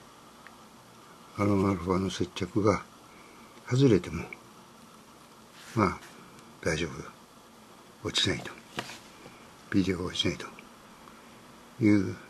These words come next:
つもりでおります。で、ついでに、えー、ポケットラジオ買ってきました。こ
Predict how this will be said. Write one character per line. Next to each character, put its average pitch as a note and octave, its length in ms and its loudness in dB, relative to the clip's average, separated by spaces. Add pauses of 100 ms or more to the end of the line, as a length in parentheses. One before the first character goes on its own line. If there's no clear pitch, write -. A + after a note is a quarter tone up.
(1200)
つ - 180 -2
も G2+ 160 0
り F#2+ 60 -4
で B2 240 2 (120)
お - 40 -8
り D#2+ 100 -6
ま - 140 -8
す。 - 120 -6 (2250)
で、 A2 80 -8 (120)
つ A#2 100 0
い A2+ 120 4
で A#2+ 120 2
に、 G#2+ 240 8 (1500)
え F#2+ 400 -2
ー、 - 880 -18
ポ G#2 60 -2
ケ B2+ 100 6
ッ A#2+ 60 4
ト C#3 100 0
ラ D#3+ 100 6
ジ A#2+ 120 2
オ - 20 2
買 - 120 -12
っ - 20 -18
て - 100 -12
き - 80 -12
ま - 80 -12
し - 100 -8
た。 - 60 -8
こ - 60 -18